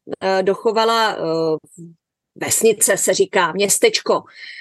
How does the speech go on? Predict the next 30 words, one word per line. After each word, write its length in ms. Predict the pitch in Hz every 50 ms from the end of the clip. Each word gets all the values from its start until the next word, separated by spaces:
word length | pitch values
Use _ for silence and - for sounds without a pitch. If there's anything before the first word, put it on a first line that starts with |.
| - - - - - - -
a 80 | -
já 100 | 185 196
tomu 100 | - 220
říkám 260 | 214 190 - 240 226 220
univerzitní 560 | 226 226 214 220 208 202 226 - 240 240 220
kampus, 560 | 240 233 240 233 - 214 156 - - - 180
eh, 180 | - 190 180 185
Dar 200 | 185 214 214 226
el 140 | 226 247 233 226 214
Medina, 380 | 214 202 226 233 220 180 190
místo, 380 | 196 180 180 - - - 226 220
kde 220 | 208 220 226 226
žili, 560 | 202 175 208 202 214 214 214 220 220 214 - -
eh, 60 | - - 175 175 170 165 156 165 165 165 160 170 - - 185 190 - _ - 147 156 123 101
stavitelé 640 | 160 - - 220 208 214 226 220 240 220 226 220
hrobů 640 | 214 185 208 208 196 185 208 226 226 220 220 214 202 -
egyptských 560 | - 196 175 214 208 - - - - 226 196
panovníků 520 | - 214 196 202 202 196 214 214 - 233 220
v 100 | - -
údolí 260 | 208 202 208 226 226
králů. 500 | - 240 208 196 185 170 170 165 156 - - _ _ _ - - - - - - -
Eh, 120 | - 180 180
místo, 440 | 202 208 - - - 233 233 220
kde 220 | 214 214 226 220 214
byla 220 | 202 220 233 -
obrovská 480 | - 196 202 220 208 - - - 220 220
koncentrace, 720 | - 220 202 196 - 226 214 196 220 202 202 - - 208
aspoň 240 | - - - 202 196
na 160 | 208 214 -
Egypt, 300 | 247 190 226 208 -